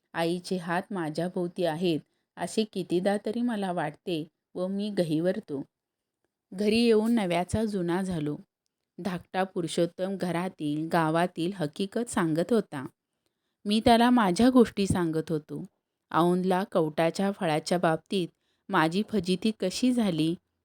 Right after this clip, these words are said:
तेही त्याला मी सांगितले. कोकणामध्ये कोंबडीच्या अंड्याला कवट म्हणतात.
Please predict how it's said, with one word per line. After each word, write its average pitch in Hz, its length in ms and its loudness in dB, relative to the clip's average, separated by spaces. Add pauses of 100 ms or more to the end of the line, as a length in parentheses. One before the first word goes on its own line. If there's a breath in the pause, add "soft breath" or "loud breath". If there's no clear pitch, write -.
(100)
तेही 208 360 2
त्याला 165 280 0
मी 165 140 -2
सांगितले. 143 640 0 (680)
कोकणामध्ये 233 840 4 (140)
कोंबडीच्या 202 640 0
अंड्याला 180 460 2
कवट 156 420 -2
म्हणतात. 151 400 -2